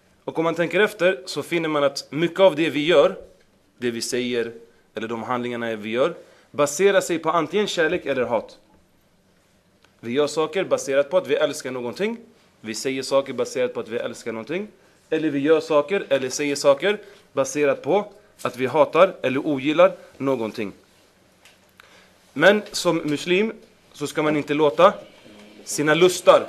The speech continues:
och sina önskningar och sina begär styra sig själv.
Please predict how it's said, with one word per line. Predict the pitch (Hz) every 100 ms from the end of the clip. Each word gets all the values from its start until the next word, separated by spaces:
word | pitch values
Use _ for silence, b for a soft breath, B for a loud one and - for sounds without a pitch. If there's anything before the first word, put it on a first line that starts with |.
| - - _ _ -
och | -
sina | 147 139
önskningar | - 165 147 - 170 196
och | 196 147
sina | - 147 135
begär | 135 160 202 190 - - _ -
styra | - 160 147 143
sig | 139 113
själv. | 123